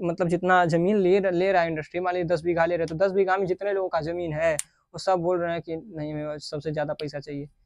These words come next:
जितना मिल रहा है आ-, आने की तुलना में हमको अधिक चाहिए, तभी हम बैठाने देंगे, नहीं तो नहीं। तो ये सारे factor, there are many factor involved।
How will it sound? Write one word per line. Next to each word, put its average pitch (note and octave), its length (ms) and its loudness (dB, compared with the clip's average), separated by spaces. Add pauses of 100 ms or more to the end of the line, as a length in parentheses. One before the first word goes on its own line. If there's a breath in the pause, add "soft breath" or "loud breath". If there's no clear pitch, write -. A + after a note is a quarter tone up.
(240)
जितना E3 240 2
मिल F3 240 4
रहा D#3+ 100 4
है D#3+ 120 4
आ-, D#3 220 2
आने E3+ 300 -2
की - 260 -12
तुलना D#3 280 -4
में D#3+ 60 -4
हमको D3 180 -4
अधिक D3 240 -2
चाहिए, D3+ 200 -6
तभी E3 220 -8
हम D#3 120 -6
बैठाने D#3 300 -8
देंगे, D3+ 220 -10
नहीं D3+ 140 -14
तो D#3+ 120 -20
नहीं। D3+ 120 -18
तो G#3+ 260 -4
ये C#4 180 6
सारे A3+ 320 4
factor, F3+ 380 -2
there G#3 160 0
are B3 140 2
many A3+ 220 4
factor F#3+ 320 0
involved। E3+ 380 -2